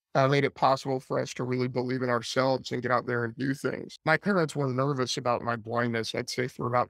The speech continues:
twelve hours until my mom decided to call her best friend from college,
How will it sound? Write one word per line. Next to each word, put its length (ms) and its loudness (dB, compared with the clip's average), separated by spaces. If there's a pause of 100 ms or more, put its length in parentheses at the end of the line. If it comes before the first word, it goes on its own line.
twelve 340 2
hours 500 2
until 280 -2
my 120 2
mom 300 4
decided 440 0
to 40 -6
call 460 -2 (400)
her 100 6
best 320 2
friend 320 0
from 200 -6
college, 600 2